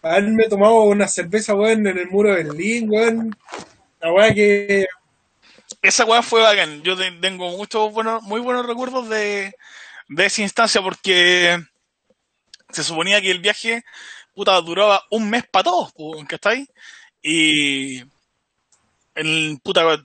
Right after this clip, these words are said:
Speaker 2: terminó el backend, volvimos a Hamburgo y algunos empezaron a tirar pa' la cola, weón.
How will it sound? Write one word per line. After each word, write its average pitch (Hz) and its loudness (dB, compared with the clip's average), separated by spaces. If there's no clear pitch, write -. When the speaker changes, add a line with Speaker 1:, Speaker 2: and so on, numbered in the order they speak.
Speaker 2:
terminó 165 0
el 202 -2
backend, 254 0
volvimos 185 -4
a 165 -6
Hamburgo 262 -2
y 185 0
algunos 185 0
empezaron 170 -2
a 156 4
tirar 151 0
pa' 131 -6
la 117 0
cola, 110 -8
weón. 95 -14